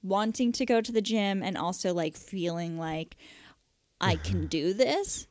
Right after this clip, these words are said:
Speaker 2: Yeah, let's talk about today.
Speaker 1: What do you wanna talk about?
Speaker 2: With the
Speaker 1: <laughs>
Speaker 2: gym.
Speaker 1: Uh-huh.
Speaker 2: And, uh, so you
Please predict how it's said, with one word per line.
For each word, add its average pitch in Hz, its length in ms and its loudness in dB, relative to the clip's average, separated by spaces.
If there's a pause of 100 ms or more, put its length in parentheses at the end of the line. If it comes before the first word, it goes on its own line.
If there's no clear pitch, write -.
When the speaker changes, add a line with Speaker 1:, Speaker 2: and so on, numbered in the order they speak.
Speaker 2:
Yeah, 92 440 6
let's 147 380 4
talk 208 240 2
about 123 320 4
today. 69 540 -2 (880)
Speaker 1:
What 208 280 -2
do 196 80 -4
you 196 140 0
wanna 170 280 -2
talk 226 340 -6
about? 160 540 -10 (120)
Speaker 2:
With 147 240 6
the 262 200 6
Speaker 1:
<laughs> 131 80 -4
Speaker 2:
gym. 113 580 6 (160)
Speaker 1:
Uh-huh. 202 480 -2
Speaker 2:
And, 120 560 4 (220)
uh, 120 500 6
so 110 680 6 (160)
you 135 360 -2